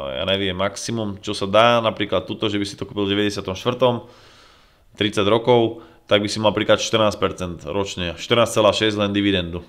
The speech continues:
Z tej sumy vtedy investovanej. Mohol si mať aj dvadsať, maximum to bolo nejakých tridsaťjeden percent. V roku dvetisíc, čiže v čase najväčšej krízy by si te-, by si vlastne najviac zarobil, keby si sa nebál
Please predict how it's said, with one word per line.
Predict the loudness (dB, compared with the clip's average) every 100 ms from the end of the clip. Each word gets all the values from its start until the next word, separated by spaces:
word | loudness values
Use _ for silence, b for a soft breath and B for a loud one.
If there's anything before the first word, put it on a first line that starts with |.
| _
Z | -10 2
tej | 2
sumy | 4 0 0
vtedy | 4 4 4
investovanej. | 2 -4 -4 -2 -2 -4
Mohol | -8 -10 -6 0 0
si | 0 -4
mať | -4
aj | 0
dvadsať, | 2 2 2 4 4 2 -8
maximum | -8 -8 -10 -8 -8
to | -6
bolo | -4 -2 -2
nejakých | -2 -4 -4 -8 -8 -6
tridsaťjeden | -4 -2 -2 -2 -2 -2
percent. | -2 -2 -10 -12 -20 B B B B
V | -2
roku | 0
dvetisíc, | 2 4 4 0 -4
čiže | -4 -2 -2
v |
čase | 2 2 4
najväčšej | 6 6 4 0 2
krízy | 2 2 2 0
by |
si | -2 -4 0
te-, | 0 0 -4
by | -8 -4
si | 2
vlastne | 6 6 4
najviac | 2 2 2
zarobil, | 2 2 0
keby | -2 -2
si | -2
sa | -2
nebál | 0 6 8 8 6